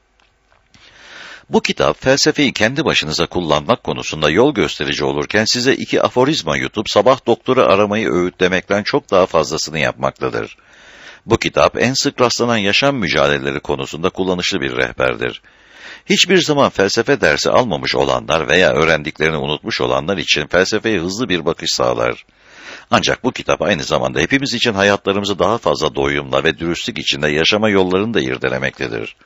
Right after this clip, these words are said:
Bu kitap, yaşamda herkesin karşılaştığı soruları ele alıp, bütün çağların bazı büyük zihinlerinin bunlara verdikleri yanıtları takdim ettiği gibi, sizin için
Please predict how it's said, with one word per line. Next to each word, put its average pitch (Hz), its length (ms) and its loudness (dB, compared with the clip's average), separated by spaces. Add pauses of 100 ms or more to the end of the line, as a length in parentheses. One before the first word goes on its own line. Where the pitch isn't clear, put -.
(720)
Bu 175 80 4
kitap, - 400 0
yaşamda 107 480 0
herkesin 92 400 0
karşılaştığı 80 640 0
soruları 69 460 0
ele 85 200 2
alıp, 69 300 2 (360)
bütün 170 280 2
çağların 85 600 4
bazı 127 340 4
büyük 120 260 -2
zihinlerinin 78 680 -2
bunlara 101 380 0
verdikleri 76 540 0
yanıtları 71 400 -2
takdim 110 480 -2
ettiği 101 360 -4
gibi, 67 300 -2 (420)
sizin 143 300 0
için 151 340 2